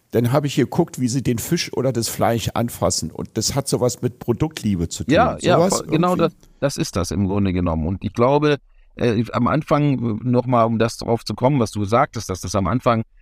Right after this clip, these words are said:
Speaker 2: äh, als Lehrling natürlich nicht so präsent war. Natürlich nicht. Aber was ich damit sagen möchte, ist, dass man, ähm,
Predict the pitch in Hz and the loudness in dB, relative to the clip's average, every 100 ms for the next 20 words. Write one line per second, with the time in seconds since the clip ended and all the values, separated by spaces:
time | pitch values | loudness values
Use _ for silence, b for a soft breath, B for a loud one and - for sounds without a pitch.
0 | - - 98 85 104 107 117 139 127 117 | -12 -4 0 0 0 0 2 2 2 2
1 | 107 120 117 113 107 95 - 98 123 165 | 2 2 2 2 -2 -2 -4 0 0 0
2 | 95 82 - _ - 104 - 190 160 117 | -2 -2 -4 _ -4 -4 0 -2 0 -2
3 | 92 - _ - - 101 101 95 151 139 | -2 -4 _ -12 -4 -2 -2 0 0 2
4 | 120 123 151 120 - 90 98 104 104 113 | 2 2 2 -2 -2 -4 0 -2 2 2
5 | 107 - _ - _ - 107 110 107 104 | 0 -2 _ -20 _ -4 2 2 2 0